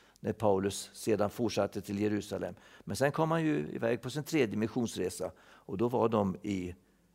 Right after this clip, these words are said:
Efesus. Det är därifrån han skriver brevet. Och Aquila och Prisca var där, och de hälsar tillsammans med församlingen i deras hus. Det är väl också ett, ett uttryck som vi har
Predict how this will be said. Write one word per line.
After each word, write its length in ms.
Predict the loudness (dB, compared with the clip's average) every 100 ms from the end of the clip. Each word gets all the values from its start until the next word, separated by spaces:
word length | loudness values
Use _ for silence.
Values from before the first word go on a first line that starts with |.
| _ _ _
Efesus. 640 | 2 2 0 -6 -8 -10 -6
Det 80 |
är 80 | -2
därifrån 380 | 0 0 0 -2
han 100 | -2
skriver 300 | -2 -2 0
brevet. 520 | 0 -2 -2 -6 -10 -20 -20 -20 -20 4
Och 120 | 4
Aquila 520 | 6 8 8 10 10
och 80 | 10
Prisca 400 | 6 4 4 6
var 140 | 8
där, 260 | 8 8 6
och 80 | 6
de 160 | 6
hälsar 520 | 8 8 6 6 6 4 -10 -20 -6
tillsammans 720 | 6 6 8 6 6 4 4
med 120 | 0 -2
församlingen 800 | -2 2 2 4 2 2 0 0
i 80 |
deras 460 | 2 2 2 0 -4
hus. 560 | -6 -6 -10 -10 -10 -14 _ _ _ _ _ _ _ _ _
Det 60 |
är 40 | -8
väl 160 | -2
också 260 | -2 0 0
ett, 180 | 0 -2 -4
ett 220 | -4 0
uttryck 420 | -2 -2 -4 -4
som 140 | -2 -2
vi 80 | 0
har 200 | -2